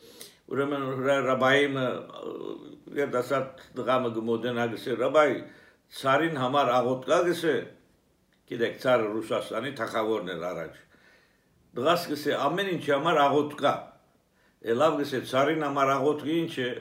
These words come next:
Գսե, «Ով Աստված, ցարը առողջ բահ է, զորավոր բահ է, բայց մեզ մե ինչքան հերու գրնաս է, հերու բահ է»։ Որովհետև այդ ցարը ընդհանրապես,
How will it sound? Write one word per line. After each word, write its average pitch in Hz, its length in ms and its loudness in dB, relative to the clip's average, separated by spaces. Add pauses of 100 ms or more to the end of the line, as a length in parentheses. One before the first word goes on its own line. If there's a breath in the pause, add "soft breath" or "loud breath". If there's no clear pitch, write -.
(420 soft breath)
Գսե, 120 320 -2
«Ով 151 440 6
Աստված, 143 540 2 (120)
ցարը 147 360 2 (140)
առողջ 131 420 0
բահ 139 160 4
է, 139 160 4 (120)
զորավոր 113 500 0
բահ 131 220 4
է, 127 120 6 (360 loud breath)
բայց 135 260 2
մեզ 139 220 -2
մե 175 140 0 (100)
ինչքան 175 420 0
հերու 170 280 8
գրնաս 131 400 4
է, 165 120 4
հերու 170 280 8
բահ 131 200 2
է»։ 101 100 0 (1000 soft breath)
Որովհետև 123 280 0
այդ 131 160 2
ցարը 139 360 6
ընդհանրապես, 131 720 2